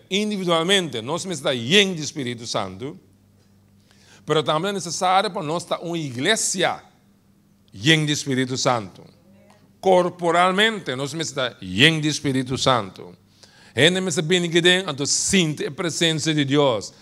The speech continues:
sente o toque de Deus dentro da alma. Não me sabe aqui dentro, então bisa de verdade, Senhor, também me de vós. Essa é a igreja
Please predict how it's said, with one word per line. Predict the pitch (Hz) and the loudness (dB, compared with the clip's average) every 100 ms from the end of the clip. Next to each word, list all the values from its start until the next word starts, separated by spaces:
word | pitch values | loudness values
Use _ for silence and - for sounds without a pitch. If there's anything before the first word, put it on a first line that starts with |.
| - | -14
sente | - - 160 143 160 | -6 -2 0 0 -2
o | 160 | -4
toque | 147 - 190 185 185 180 | -6 -2 2 2 2 -6
de | 151 | -6
Deus | 127 143 170 123 | -4 0 0 0
dentro | 127 160 | -4 -4
da | 160 165 - | -4 -4 2
alma. | 165 165 160 147 120 80 - _ _ - - - - - _ _ _ _ | 4 4 4 0 0 -4 -16 _ _ -20 -20 -20 -20 -20 _ _ _ _
Não | 113 151 | 2 2
me | 180 | 2
sabe | 151 165 180 185 196 | -2 0 0 0 -2
aqui | 196 170 | -4 0
dentro, | 170 185 185 | 0 0 0
então | 175 175 | -2 -2
bisa | 160 190 175 - 170 175 165 - _ _ | -2 -2 0 4 4 4 0 -8 _ _
de | - 113 180 | -6 0 2
verdade, | 147 147 143 127 135 214 208 185 - | 4 6 6 4 4 6 4 2 -2
Senhor, | - 147 110 135 208 208 208 | -4 -4 -2 2 4 4 2
também | 160 101 98 156 185 | -4 -6 2 4 6
me | 185 180 185 | 4 2 2
de | 175 | 2
vós. | 180 180 151 147 127 76 - _ _ _ _ _ _ - | 4 4 4 0 -2 -6 -18 _ _ _ _ _ _ -6
Essa | 127 127 - 190 | -4 0 2 2
é | 196 185 151 - | 2 0 -6 -4
a | |
igreja | 165 151 120 165 160 - 165 123 | -2 -2 0 0 0 0 2 0